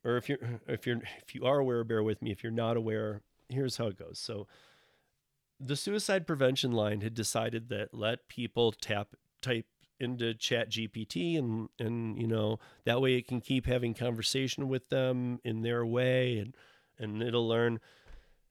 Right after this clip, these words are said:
It got shut down and is under federal investigation right now because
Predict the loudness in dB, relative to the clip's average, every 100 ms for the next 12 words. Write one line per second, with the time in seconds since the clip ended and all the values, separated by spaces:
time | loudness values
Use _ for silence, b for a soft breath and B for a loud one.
0 | _ _ _ _ _ _ _ _ _ _
1 | _ 0 2 2 2 6 6 4 2 2
2 | 6 6 6 4 2 -2 0 2 4 4
3 | 2 0 0 2 2 2 2 2 0 -2
4 | 0 0 0 0 0 0 2 2 2 0
5 | -4 -8 -2 2 4 4 2 0 -4 -6